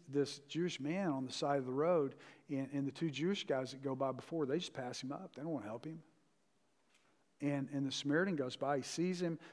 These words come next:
Not only does he go over and, and care for him, um, bind up his wounds and treat his wounds,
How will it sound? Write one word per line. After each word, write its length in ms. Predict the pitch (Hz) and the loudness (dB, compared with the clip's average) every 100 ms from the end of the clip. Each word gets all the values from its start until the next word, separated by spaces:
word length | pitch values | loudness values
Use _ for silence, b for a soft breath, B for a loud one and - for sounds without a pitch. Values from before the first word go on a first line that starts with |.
| B | B
Not 160 | 139 151 | 0 2
only 200 | 180 160 | 2 4
does 180 | 143 135 | 2 2
he 60 | |
go 220 | 127 143 | 4 6
over 180 | 151 143 | 8 6
and, 120 | 127 123 | 0 -2
and 200 | 135 123 | -4 -4
care 180 | - 165 | -2 -4
for 300 | - 135 135 | -2 -2 0
him, 160 | 151 147 B B - | -2 -6 B B -2
um, 260 | 135 131 | 0 2
bind 320 | 127 135 143 143 | 2 2 4 2
up 120 | 139 | 0
his 160 | 131 | -4
wounds 420 | 123 135 156 165 135 | 0 2 2 0 -2
and 140 | 117 | -4
treat 200 | - 147 | 0 0
his 180 | 156 - | 0 0
wounds, 380 | 135 151 160 | 2 2 0